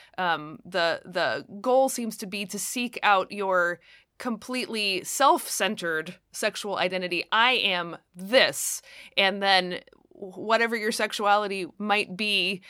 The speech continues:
called forth by an actual living, authentic relationship with another person is, is hardly even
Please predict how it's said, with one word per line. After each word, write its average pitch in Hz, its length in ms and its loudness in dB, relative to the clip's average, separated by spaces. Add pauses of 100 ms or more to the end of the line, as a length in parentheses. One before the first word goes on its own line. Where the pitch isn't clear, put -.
(480)
called 254 300 4
forth 220 380 -2
by 196 140 6
an 185 160 6
actual 196 540 0
living, 196 380 -2
authentic 190 540 -2
relationship 190 640 -4
with 190 100 -6
another 190 300 -6
person 214 420 -6
is, 170 200 -6
is 208 160 -4
hardly 226 340 -8
even 180 480 -6